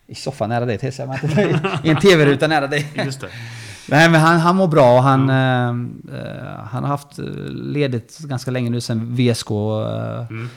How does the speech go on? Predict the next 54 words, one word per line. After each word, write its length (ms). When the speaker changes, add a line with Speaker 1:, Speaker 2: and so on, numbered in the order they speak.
Speaker 1:
resan 480
och 180
fått, 560
fått 320
reflektera 480
och 80
fått 160
liksom 520
samla 280
ihop 240
sig 120
och 80
så. 100
Men 240
han, 380
ja, 340
han 180
mår 80
bra. 220
Han 220
mår 100
jättebra. 240
Speaker 2:
Ja, 260
eh, 180
kul 240
att 80
höra. 400
Ehm, 1040
okej, 440
så 140
att 120
under 200
Thomas 360
så 80
får 140
du 60
ta 120
mycket 360
ansvar 600
som 180
assisterande. 1000
Han 360
lyfter 400
dig, 160
kan 100
man 100
ju 40
säga 180
Speaker 1:
Mm. 120
Speaker 2:
då, 80
liksom. 280
Han 100
är 60
en, 120